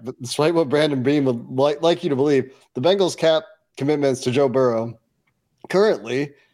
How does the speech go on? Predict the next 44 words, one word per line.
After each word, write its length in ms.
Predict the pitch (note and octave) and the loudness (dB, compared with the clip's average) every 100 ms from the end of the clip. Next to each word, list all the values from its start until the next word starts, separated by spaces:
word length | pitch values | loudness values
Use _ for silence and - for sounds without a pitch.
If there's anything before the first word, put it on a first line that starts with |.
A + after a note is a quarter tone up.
| _ - | _ -4
and 140 | C3 | 0
in 100 | C#3 | 2
the 80 | C#3 | 2
last 280 | D3 D#3+ - | 2 2 0
couple 180 | D#3 D#3 | -4 -2
of 60 | |
years 260 | D3+ C#3 B2+ | 2 0 0
have 140 | B2 | -2
not 220 | C3+ C3+ | 0 0
been 260 | C3 B2 A#2+ | 0 0 0
extremely 500 | A#2+ - B2+ A#2+ A2+ | -4 -2 -2 0 -2
high 260 | G#2 A2 G#2+ | 0 -2 -2
compared 400 | G#2+ G#2 A#2 G#2 | -6 -4 -4 -4
to 60 | |
Josh 300 | G2 G2 F#2 G2+ | -4 -2 -2 -4
Allen. 240 | F2+ F2+ _ _ _ _ | -6 -8 _ _ _ _
But 400 | C#3+ F#3 C#3 - - - _ | 0 2 0 -4 -20 -20 _
that 180 | D3+ E3+ | 0 2
is 100 | E3+ | 2
also 280 | E3 D#3 D3 | 0 0 -2
part 180 | B2 D3 | 0 0
of 40 | |
the 40 | C3 | 0
conversation, 800 | C3 B2+ A2+ E3 E3 A#2+ A2+ G#2 _ _ _ _ _ _ - | 0 -2 -2 -2 0 -2 -2 -6 _ _ _ _ _ _ 0
is 440 | C3+ B2+ A2+ - _ _ _ D#3 | 2 2 0 -6 _ _ _ -6
Joe 200 | B2 G3+ | 0 2
Burrow's 260 | F#3+ F3+ E3+ | 2 0 0
contract 520 | D3+ D#3+ - B2+ - | 0 0 0 -2 -2
structure. 360 | B2+ A2+ B2 | -2 -2 -2
How 160 | A2+ C#3+ | 0 0
does 140 | D3 | 0
that 220 | B2 C3+ C3 | 0 -2 -2
fit 160 | B2+ | -2
into 220 | A#2+ A#2 | -2 -2
this 180 | A2 A2 | -2 -2
whole 140 | A2 G#2 | -2 -4
thing? 280 | G#2 G2 G2 _ _ _ _ _ _ _ _ _ _ _ _ | -4 -8 -12 _ _ _ _ _ _ _ _ _ _ _ _
Because 600 | C3 B2 D3 C3+ A#2 D#3+ _ - | -4 0 2 2 -4 -12 _ -12
depending 420 | C3 - D3+ E3+ | -8 -4 0 2
on 200 | E3 B2+ | 2 0
when 240 | B2+ D3 C#3 | 0 0 2
that 220 | C3+ C3+ | 0 -2
cap 340 | - B2+ C3 | -2 0 0
hit 300 | B2 B2 B2 | 0 0 -2